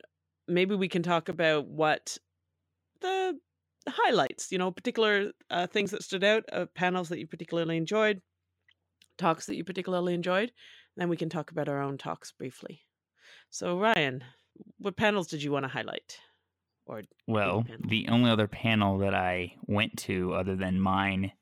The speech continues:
Speaker 2: and yours <laughs>
Speaker 1: Right.
Speaker 2: was one other <laughs>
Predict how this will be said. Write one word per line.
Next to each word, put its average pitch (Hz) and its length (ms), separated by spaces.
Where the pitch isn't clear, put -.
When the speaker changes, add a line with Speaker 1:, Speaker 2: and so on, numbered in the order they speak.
Speaker 2:
and 98 200
yours 95 680
<laughs> - 80
Speaker 1:
Right. 147 260
Speaker 2:
was 202 120
one 101 220
other 104 480
<laughs> 233 840